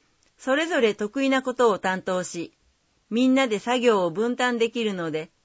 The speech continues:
作品を完成させることができるといいます。自分のストレス解消にもなって、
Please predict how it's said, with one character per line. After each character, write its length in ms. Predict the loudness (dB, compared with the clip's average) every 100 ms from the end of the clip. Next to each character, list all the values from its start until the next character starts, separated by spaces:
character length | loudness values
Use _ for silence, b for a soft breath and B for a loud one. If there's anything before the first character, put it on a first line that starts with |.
| _ _ _
作 300 | -6 -4 -2
品 260 | -2 2 2
を 80 | 2
完 240 | 0 2
成 200 | 2 2
さ 140 | 0
せ 120 | -2 -2
る 100 | -2
こ 140 | -4
と 120 | -4
が 120 | -4
で 120 | -6 -4
き 120 | -4
る 120 | -2
と 100 | -2
い 140 | -2
い 40 | -2
ま 140 | -4
す。 200 | -8 _ _ _ _ _ _ _ _ _ _ _ _ _ -6
自 180 | -2
分 240 | 0 0 0
の 140 | 0
ス 80 | -2
ト 180 | 0 2
レ 120 | 2
ス 140 | 0
解 240 | -4 -2 0
消 200 | 0 0
に 100 | -2
も 120 | -4
な 140 | -4 -6
っ 60 |
て、 280 | _ -8 -8